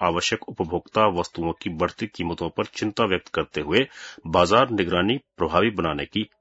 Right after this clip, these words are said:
मांग की। साथ ही नवलपरासी के सुस्ता सीमा विवाद और माइती घर में जारी दलित समुदाय के सत्याग्रह पर भी सरकार का ध्यानाकृष्ट किया।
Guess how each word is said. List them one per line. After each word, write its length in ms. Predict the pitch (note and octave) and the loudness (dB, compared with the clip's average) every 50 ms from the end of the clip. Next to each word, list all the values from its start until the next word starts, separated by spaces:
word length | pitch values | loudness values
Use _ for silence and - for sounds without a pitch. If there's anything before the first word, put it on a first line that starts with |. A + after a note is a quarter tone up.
| _ - | _ -6
मांग 320 | D#2 D#2+ D#2+ D2 D2 D2+ D#2+ | -2 0 0 0 -2 -4 -8
की। 300 | - - G2 F2+ F2 - _ _ _ _ _ _ - - - - - - - | -4 -4 -2 -2 -4 -6 _ _ _ _ _ _ -20 -20 -18 -18 -18 -14 -8
साथ 180 | - - G#2+ G#2 | 4 4 6 6
ही 120 | - E3 | 6 4
नवलपरासी 580 | D3+ C3 B2 C3 A#2+ - A#2 A2 A2 - - A2+ | 2 4 4 2 2 2 2 2 2 2 -2 -4
के 140 | - - B2+ | -4 -4 -4
सुस्ता 360 | - - G#2+ - - B2+ B2+ | -4 -6 -8 -2 0 0 0
सीमा 300 | - - - G2+ G2+ G2 | 0 0 0 2 2 2
विवाद 460 | F2+ E2+ D#2+ D#2 E2+ F#2 G2+ - - - - | 2 0 -2 -2 0 2 2 2 0 -2 -2
और 140 | A#2 G#2 | -2 -2
माइती 360 | F2+ E2 E2+ E2+ F2 - - F#2+ | 0 2 2 0 0 -2 -6 -8
घर 180 | - F2 F2 | -6 -6 -6
में 160 | F#2+ A2+ A2 | -4 -4 -4
जारी 240 | F2+ F#2 F2 F#2 G2+ | 0 0 2 2 0
दलित 300 | F#2+ - F2+ F#2+ G2+ - | -2 -2 -2 -4 -4 -4
समुदाय 380 | - - E2 E2 D2+ E2 D#2+ E2 | -6 -6 -6 -4 -2 -2 -2 -4
के 140 | - - F#2+ | -4 -6 -6
सत्याग्रह 720 | - - - - _ - F2+ E2+ F2 - - A2 G#2 - - _ | -6 -6 -8 -8 _ 0 2 2 2 2 0 0 0 0 -4 _
पर 120 | - D2 | -6 -6
भी 260 | D2 C#2+ G2+ B2 C#3 - - - - - - | -2 0 0 -2 -2 -2 -8 -20 -20 -16 -12
सरकार 420 | - - A2 G#2 F#2+ G#2+ G#2+ G#2+ | -4 -2 -2 0 4 4 4 4
का 180 | - - F2 F#2 G2 - _ _ _ _ _ _ - | 4 2 0 -2 -2 -4 _ _ _ _ _ _ -2
ध्यानाकृष्ट 540 | - F#2+ F2+ D#2 C#2+ - - D#2 - - | 0 2 2 2 0 -4 -8 -8 -8 -8
किया। 320 | - - G#2 G2 F2+ F2 | -2 0 2 2 2 0